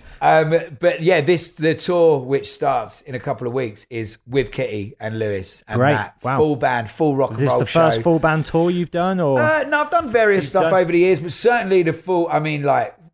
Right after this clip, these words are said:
Speaker 1: normally, and, and this is not knocking anything I've done in the past, but normally the music, the, all the albums that I've made is, the music has been taking the lead off of m-, how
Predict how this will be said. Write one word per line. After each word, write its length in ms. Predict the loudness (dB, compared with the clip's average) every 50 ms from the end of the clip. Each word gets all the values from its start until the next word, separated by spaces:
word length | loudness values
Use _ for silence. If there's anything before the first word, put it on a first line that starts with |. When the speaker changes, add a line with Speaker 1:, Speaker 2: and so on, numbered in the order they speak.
| _ _ -16 -12 -8
Speaker 1:
normally, 760 | -6 -4 -4 -2 -2 -2 -2 -2 0 0 0 0 0 0 -2 -2
and, 160 | -4 -6 -6
and 180 | -6 -6 -6 -6
this 140 | -6 -6 -8
is 120 | -8 -6
not 200 | -6 -6 -6 -4
knocking 320 | -4 -4 -4 -4 -6 -10
anything 280 | -8 -8 -8 -8 -8 -8
I've 120 | -8 -8
done 120 | -10 -10 -10
in 80 | -10
the 60 | -10 -10
past, 320 | -8 -8 -8 -8 -10 -12
but 100 | -12 -8
normally 440 | -6 -4 -4 -4 -4 -4 -4 -4 -4
the 100 | -6 -6
music, 440 | -6 -4 -4 -4 -4 -4 -8 -8 -6
the, 100 | -4 -2
all 80 | 0
the 100 | 0 0
albums 200 | 0 -2 -2 -4
that 100 | -6 -8
I've 80 | -8 -6
made 220 | -4 -4 -4 -4
is, 140 | -4 -8 -12 _ _ _ _ _ -10
the 120 | -8 -6
music 420 | -4 -4 -4 -4 -4 -4 -6 -6 -8
has 120 | -8 -10 -12
been 180 | -12 -14 -12
taking 400 | -10 -8 -6 -6 -6 -8 -10 -10
the 100 | -8 -8
lead 440 | -6 -6 -4 -4 -4 -4 -6 -8 -10 -10 -8
off 200 | -8 -8 -8 -10
of 120 | -14 -14
m-, 320 | -14 -14 -14 -16 -16 -18 _
how 380 | -16 -10 -8 -4 -4 -4 -4